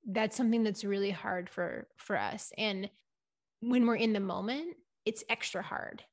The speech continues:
But if you, again, when you can step back and say, "Okay, let me think about my day, what really matters?" Spending quality time with my kids, that really matters. And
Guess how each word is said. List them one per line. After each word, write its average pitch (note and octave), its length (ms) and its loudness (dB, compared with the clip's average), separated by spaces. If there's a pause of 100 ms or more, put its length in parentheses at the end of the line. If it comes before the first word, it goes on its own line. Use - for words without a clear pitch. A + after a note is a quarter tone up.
(120)
But B3 100 6
if B3+ 140 2
you, A3 240 4
again, A3+ 300 0
when G#3 120 -2
you G3+ 80 -4
can A3 120 -2
step F#3+ 260 -2
back A3 220 2
and G3+ 100 -2
say, G#3 160 2
"Okay, G#3 200 2
let A3 140 2
me C4+ 100 2
think C4 240 -2
about A#3 200 0
my G#3+ 100 -2
day, G3+ 120 2
what G#3 300 2
really G3+ 260 0
matters?" F3+ 640 -8 (420)
Spending G#3 520 0
quality G#3+ 340 0
time A3 220 0
with G#3+ 100 -4
my B3 120 -4
kids, B3 540 -2 (540)
that G3 200 0
really G#3+ 240 0
matters. G3 760 -2 (640)
And G#3 520 2